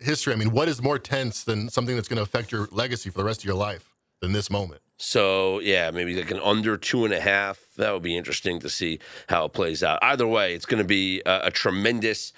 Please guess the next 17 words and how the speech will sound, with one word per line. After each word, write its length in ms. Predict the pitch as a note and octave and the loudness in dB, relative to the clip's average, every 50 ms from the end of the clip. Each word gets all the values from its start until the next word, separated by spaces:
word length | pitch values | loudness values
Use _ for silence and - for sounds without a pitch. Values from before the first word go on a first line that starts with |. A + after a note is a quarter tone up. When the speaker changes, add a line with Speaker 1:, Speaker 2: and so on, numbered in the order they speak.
| - - - - - | -20 -20 -20 -10 -2
Speaker 2:
um, 580 | - G2+ G#2 F#2+ F2+ F2 E2 D#2+ D#2 D2+ D2 - _ _ _ | 2 2 4 4 2 0 -2 -4 -8 -14 -18 -20 _ _ _
match. 540 | - G#2 A2+ C3 D#3+ F3 - - - - - _ _ _ _ _ | 0 2 4 4 4 2 -2 -6 -8 -8 -12 _ _ _ _ _
And 440 | A2 A2 G#2+ G2 G2 F#2+ F#2 F#2 G2 - - _ | 2 4 4 2 0 -2 -4 -8 -10 -14 -12 _
remember, 340 | - G2 G2 G#2 A#2+ C3 C#3 | 0 2 4 4 4 4 4
when 180 | C#3 C#3 C3+ C3+ | 4 2 2 2
you're 120 | C3+ C3+ | 0 2
betting, 460 | A#2 C#3 C3+ C#3+ D3+ D#3 E3 E3 - - _ | 2 2 2 2 0 -2 -4 -8 -12 -12 _
you're 220 | - G#2+ A2 G2+ F2+ | -4 -2 -2 -2 -2
betting 540 | D#2+ D#2 - B2 C3 C#3 C#3 C#3+ D3 D3 C#3+ _ _ _ _ | -2 0 2 2 4 2 0 0 -2 -6 -10 _ _ _ _
to 180 | - - C3+ A2+ | -6 -2 -2 0
lift 460 | G2 E2+ G#2 D3+ E3 - - - - _ _ _ | 0 0 0 0 -2 -4 -10 -20 -20 _ _ _
the 140 | F2+ G2+ A2 | -4 -2 0
cup. 320 | - - - - - - - _ _ _ _ _ _ _ _ _ _ _ _ _ _ _ _ _ _ _ _ _ | 0 0 0 -2 -2 -8 -18 _ _ _ _ _ _ _ _ _ _ _ _ _ _ _ _ _ _ _ _ _
That's 160 | - F2+ E2+ - | -2 -2 -2 -2
what 100 | F2+ D#2 | -2 -2
you're 80 | D#2 | -2
betting. 260 | D2+ C#2+ C2 - - | -2 -2 -4 -6 -10